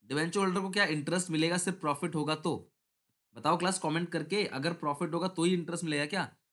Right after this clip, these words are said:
अगर मैंने आपको उधार दिया और आप लॉस में चले गए तो क्या आप मुझे ब्याज नहीं दोगे? क्लास, डिबेंचर होल्डर का जो इंटरेस्ट है ना, वो चार्ज होता है, चार्ज, मतलब देना ही देना है, चाहे प्रॉफिट हो, चाहे लॉस हो, पूरा इंटरेस्ट देना ही देना है। नहीं दिया तो डिबेंचर होल्डर आपकी कंपनी को बंद भी करवा सकते हैं।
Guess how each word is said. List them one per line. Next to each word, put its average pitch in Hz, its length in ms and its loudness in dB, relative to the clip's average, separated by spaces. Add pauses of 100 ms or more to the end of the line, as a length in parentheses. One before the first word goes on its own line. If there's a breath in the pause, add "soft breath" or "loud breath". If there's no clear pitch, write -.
(100)
अगर 156 200 2
मैंने 165 240 2
आपको 160 300 2
उधार 143 280 4
दिया 139 180 0
और 160 80 2
आप 160 180 4
लॉस 139 240 0
में 151 60 -6
चले 139 180 -2
गए 151 80 -4
तो 170 60 -8
क्या 160 140 -4
आप 147 200 -2
मुझे 156 160 -6
ब्याज 123 280 0
नहीं 127 140 -6
दोगे? 160 220 -2 (720)
क्लास, 160 160 2
डिबेंचर 143 380 0
होल्डर 147 320 2
का 156 100 -4
जो 160 140 0
इंटरेस्ट 147 360 -2
है 160 60 -2
ना, 160 60 0
वो 165 100 -2
चार्ज 139 380 2
होता 135 180 -2
है, 143 60 0
चार्ज, 113 380 -2
मतलब 120 180 -8
देना 135 200 0
ही 147 120 0
देना 143 160 0
है, 175 60 -4
चाहे 180 100 -4
प्रॉफिट 135 360 -6
हो, 170 60 -6
चाहे 175 160 -4
लॉस 131 280 -2
हो, 170 80 -8
पूरा 143 240 -4
इंटरेस्ट 131 360 -2
देना 113 200 -4
ही 113 80 -6
देना 104 200 -6
है। 90 140 -12 (200)
नहीं 143 200 4
दिया 170 180 2
तो 214 80 0
डिबेंचर 143 300 0
होल्डर 160 180 2
आपकी 165 140 0
कंपनी 147 320 -4
को 165 100 -2
बंद 131 200 0
भी 135 80 0
करवा 120 240 -4
सकते - 280 -10
हैं। 90 100 -20